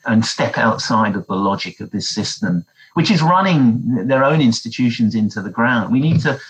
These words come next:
step back, think about it, and, and come up with a, I think, you know, you, you could say that on a positive sense that the crisis, the covid has been a catalyst that's enabled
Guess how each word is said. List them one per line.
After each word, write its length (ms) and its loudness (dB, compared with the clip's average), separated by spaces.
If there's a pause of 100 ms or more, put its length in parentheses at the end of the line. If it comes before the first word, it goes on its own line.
step 460 -2
back, 340 0 (540)
think 220 0
about 260 2
it, 140 0
and, 260 0
and 140 2
come 180 2
up 140 0
with 100 0
a, 180 0 (200)
I 80 2
think, 360 0
you 160 4
know, 120 4
you, 180 6
you 140 4
could 260 0
say 380 2
that 280 -2 (520)
on 100 2
a 60 0
positive 480 0
sense 340 -2
that 200 -2 (1500)
the 80 2
crisis, 560 0
the 80 -10
covid 400 2
has 300 0
been 140 2
a 60 0
catalyst 640 -2
that's 320 -2
enabled 580 2